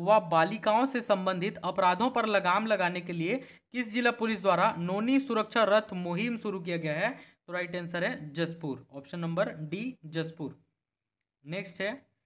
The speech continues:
निर्माण श्रमिकों के हित में किस जिले में श्रम वैन के संचालन की शुरुआत की गई है? तो इसका भी राइट आंसर हो जाएगा जसपुर में, ठीक है।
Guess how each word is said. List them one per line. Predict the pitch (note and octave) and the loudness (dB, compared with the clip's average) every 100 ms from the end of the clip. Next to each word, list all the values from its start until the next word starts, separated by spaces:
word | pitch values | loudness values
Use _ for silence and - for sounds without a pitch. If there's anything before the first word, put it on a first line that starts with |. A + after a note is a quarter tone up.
| _ _ _ D#3+ | _ _ _ -8
निर्माण | F#3 F#3+ F#3+ A#3+ C4 | -6 -2 0 0 0
श्रमिकों | A#3 G#3 G#3 B3+ B3+ | 2 2 0 0 0
के | A3+ | 0
हित | F3 G#3+ - | -2 -2 -2
में | F#3 A3+ | -2 -4
किस | - B3+ G3+ | -4 -4 -2
जिले | A3+ A3 | -2 0
में | A3+ | -2
श्रम | A3+ - G3 A3+ A3+ F3 | -4 -2 2 2 2 0
वैन | F3 A3 A#3 | 0 0 -2
के | A3 G3+ | -6 -8
संचालन | - _ _ _ - F#3 F3 F3+ G3+ | -10 _ _ _ -10 -6 0 0 -2
की | G3 F#3+ | -6 -8
शुरुआत | F#3 E3 E3 E3+ | -4 0 0 -2
की | F3+ E3+ | -8 -4
गई | D#3 C#3+ | -4 -2
है? | D#3 F#3+ | -4 -4
तो | G#3 G3 | -8 -8
इसका | F3+ F3 G#3+ | -8 -2 0
भी | G3 | 0
राइट | F3 E3 E3 | -2 -2 -4
आंसर | D#3+ D#3+ | -6 -4
हो | D#3 | -4
जाएगा | C#3+ C#3 D3+ A3+ - _ - | -4 -4 -2 -4 -6 _ -16
जसपुर | D#3 E3+ E3+ D3+ | -6 -6 -4 -8
में, | B2+ B2 | -6 -8
ठीक | B2 D#3 F#3+ | -8 -6 -4
है। | A3 - | -6 -8